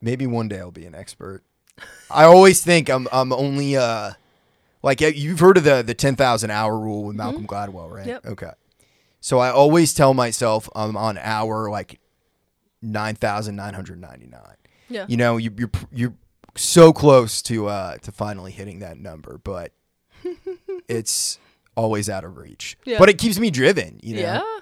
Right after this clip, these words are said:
Speaker 2: yeah. I think that's
Speaker 1: So.
Speaker 2: amazing. Well, my guitar teacher always says, you know, "If you wanna be a professional musician,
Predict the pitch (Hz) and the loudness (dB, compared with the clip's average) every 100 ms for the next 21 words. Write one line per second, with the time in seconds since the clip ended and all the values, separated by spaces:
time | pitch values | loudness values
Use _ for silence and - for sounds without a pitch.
0 | _ _ 208 269 427 330 _ _ _ _ | _ _ -10 -8 -8 -12 _ _ _ _
1 | _ - 262 - 226 208 208 247 143 185 | _ -14 -10 -10 -10 -12 -12 -12 -14 -12
2 | 220 226 262 381 320 247 247 233 214 190 | -10 -6 -6 -6 -8 -8 -8 -12 -8 -6
3 | 190 196 - 170 170 180 175 165 160 - | -6 -8 -10 -10 -10 -12 -10 -10 -12 -18
4 | _ _ 196 196 190 233 226 220 214 214 | _ _ -18 -12 -10 -10 -12 -12 -12 -14
5 | 196 - 190 208 - 214 190 185 202 214 | -16 -20 -12 -12 -10 -12 -10 -10 -12 -12
6 | 185 165 - 165 170 233 | -12 -12 -12 -12 -12 -12